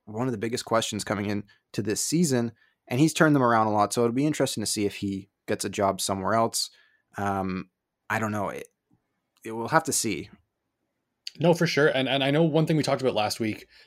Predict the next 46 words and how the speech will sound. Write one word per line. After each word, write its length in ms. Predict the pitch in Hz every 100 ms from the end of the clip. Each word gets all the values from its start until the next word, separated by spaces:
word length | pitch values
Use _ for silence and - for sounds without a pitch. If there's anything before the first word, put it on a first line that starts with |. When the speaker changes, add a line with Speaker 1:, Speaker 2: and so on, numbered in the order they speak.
| _
Speaker 2:
um, 500 | 110 110 107 104 104 -
was 360 | 113 104 101
Zeke 600 | 98 101 104 117 120 - -
and 140 | 104
kind 140 | - 104
of 80 | 95
the 40 |
question 360 | - 113 - 107
marks 220 | 104 -
around 260 | 101 95
him. 180 | 104 101 - - -
Now, 220 | 120 135
it 80 | 123
has 280 | 143 190 -
come 180 | 202
out 180 | 175 170
since 300 | - 143 131
the 80 | -
game 380 | 110 101 98 101 _ _ _
that 200 | 113 110
he 220 | - 127
actually 640 | 104 113 - - 123 107 95
did 240 | 101 107 107
play 320 | - 101 104
through 160 | - 101
a 40 |
partially 320 | - 104 101
torn 200 | 95 101
P 180 | - 95
C 180 | - -
L 140 | 123
during 220 | 147 156
the 40 | 147
season. 400 | - 123 127 120 - - _
He's 220 | 113 107
not 200 | 113 127
gonna 160 | 151 147
see, 200 | - 117
need 260 | 120 117
surgery 420 | - 110 107 110
or 60 | 101
anything. 420 | 104 107 110 110 - _ - - _
Um, 480 | 110 113 113 117 113 _ _
Speaker 1:
I 60 | -
feel 100 | 190
like 320 | 202 -